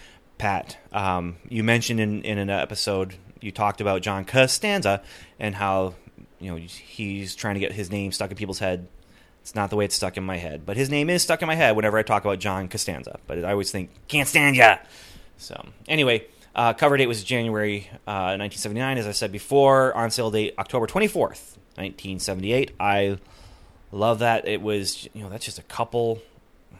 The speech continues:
know, a week and a half after my birthday, after my fourth birthday. Cover price, thirty-five cents. Editor Roger Stern. So I feel like they pulled a punch in the cliffhanger here. And what I mean is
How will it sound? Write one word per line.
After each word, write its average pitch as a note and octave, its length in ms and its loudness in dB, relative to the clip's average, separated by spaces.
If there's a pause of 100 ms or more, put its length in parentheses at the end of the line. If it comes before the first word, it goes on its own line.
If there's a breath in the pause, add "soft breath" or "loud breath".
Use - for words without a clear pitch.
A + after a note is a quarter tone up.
know, F2 120 -20 (640)
a - 40 -18
week C3+ 220 0
and C#3 80 2
a A#2 40 0
half A2 340 0
after G2 240 -4
my F2+ 120 -4
birthday, F2+ 540 -6 (500 soft breath)
after - 200 -16
my E2+ 60 -12
fourth G#2+ 340 -6
birthday. - 360 -14 (280 soft breath)
Cover A#2+ 200 0
price, G2 380 0
thirty-five A2 580 -8
cents. - 760 -8 (100)
Editor F2+ 460 -6
Roger D#2 420 -10
Stern. A#1 680 -14 (1900 loud breath)
So C#3 380 2
I C3 80 -6
feel A3 160 6
like G#3+ 80 2
they D#3 80 4
pulled D3 200 6
a - 40 2
punch - 600 0 (120)
in A2+ 100 0
the G#2 60 -2
cliffhanger F2+ 520 -4
here. - 300 -12 (240)
And A2+ 540 0
what B2+ 240 -4
I F3 80 0
mean G3 260 4
is F#2+ 460 0